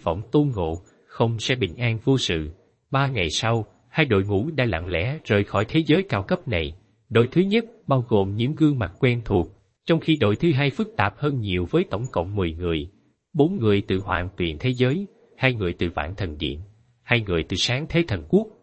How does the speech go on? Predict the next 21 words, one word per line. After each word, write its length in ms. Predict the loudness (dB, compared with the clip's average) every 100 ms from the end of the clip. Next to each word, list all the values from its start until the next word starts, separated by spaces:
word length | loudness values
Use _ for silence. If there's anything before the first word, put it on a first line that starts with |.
| _
hai 180 | 0 0
người 220 | 2 -2
từ 180 | 0 -2
Hồng 200 | -2 -4
Hoang 180 | -2 -2
Cổ 240 | -2 -2 0
Giới 320 | 0 0 -2 -8 _ _
và 120 | -2
hai 220 | 2 2
người 320 | 2 2 2 4
từ 120 | 0
Phương 240 | 2 0 0
Thốn 220 | 0 0
Linh 200 | 0 2
Giới. 300 | 2 2 0 -8 _ _
Lý 120 | 0
do 260 | 2 2 2
đội 180 | 2 2
quân 140 | 2 2
thứ 140 | 2
hai 360 | 0 0 0 -2